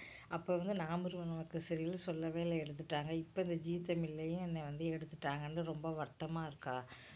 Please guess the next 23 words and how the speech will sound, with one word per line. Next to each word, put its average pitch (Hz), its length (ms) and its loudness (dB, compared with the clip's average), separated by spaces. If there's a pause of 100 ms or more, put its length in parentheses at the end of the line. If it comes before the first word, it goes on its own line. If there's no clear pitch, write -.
(140)
வருத்தமா 165 540 0
இருக்காங்க." 143 480 -6 (1040)
இதான் 185 240 -4
வந்து 165 180 0
பார்த்தீங்கன்னா, 160 720 0
பாண்டியன் 175 460 2
story 165 420 0
இப்போ 160 320 -2
எப்படி 170 280 2
அன்பே 170 340 4
சிவத்துல 175 460 0 (120)
டக்குன்னு 180 360 0
வந்து 170 200 0
மாத்திட்டாங்க, 151 600 -4 (100)
அதே 147 380 2
மாதிரி 160 400 -4
தான் 170 180 0
வந்து 151 220 -4
பார்த்தீங்கன்னா, 131 600 -6 (400)
இப்போ 175 200 0 (100)
பாண்டியன் 185 460 2
story 175 320 2
சீரியலையும், 160 880 0